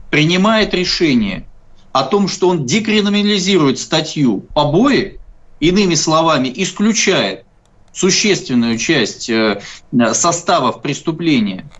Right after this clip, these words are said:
э, из уголовно наказуемых статей, оставляя это административным вещам,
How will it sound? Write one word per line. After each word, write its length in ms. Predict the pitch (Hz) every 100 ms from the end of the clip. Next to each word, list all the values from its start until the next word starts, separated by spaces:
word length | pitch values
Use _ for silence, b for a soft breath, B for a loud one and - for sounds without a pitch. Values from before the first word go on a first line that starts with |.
| - - -
э, 420 | - 120 120 117 120
из 320 | 170 151 123
уголовно 640 | - 156 185 196 170 120 110
наказуемых 760 | 127 - 156 151 160 113 107
статей, 600 | - 147 143 - 240 262 - - _ _
оставляя 680 | 135 143 - 175 185 165 123
это 220 | - 113
административным 1080 | 101 135 139 160 160 175 180 240 247 180 123
вещам, 420 | 117 - 101